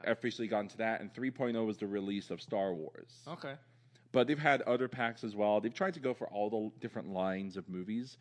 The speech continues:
Speaker 2: Okay.
Speaker 1: uh, including Tron, which was amazing.
Speaker 2: So my question is,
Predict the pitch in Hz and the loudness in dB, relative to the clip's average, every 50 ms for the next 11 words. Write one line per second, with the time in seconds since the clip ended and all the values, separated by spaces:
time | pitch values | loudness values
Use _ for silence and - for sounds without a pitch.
0 | - 165 - 120 107 113 113 107 104 - - 107 101 90 87 - - - - 101 | -18 -14 -10 -6 0 2 2 2 0 -2 -4 -6 -6 -6 -8 -12 -12 -8 -4 -2
1 | 90 92 95 101 117 143 170 165 _ _ _ - 101 92 - 104 92 101 95 95 | -2 -2 -2 -2 -4 -6 -10 -12 _ _ _ -14 -12 -12 -10 -10 -10 -8 -8 -10
2 | 92 87 85 85 87 87 87 85 82 82 87 90 101 120 127 147 185 196 - 214 | -10 -12 -12 -12 -10 -10 -8 -8 -8 -6 -6 -6 -6 -6 -6 -6 -4 -2 -2 -2
3 | 190 - 175 151 143 135 123 117 - | -4 -4 -4 -6 -6 -8 -8 -12 -14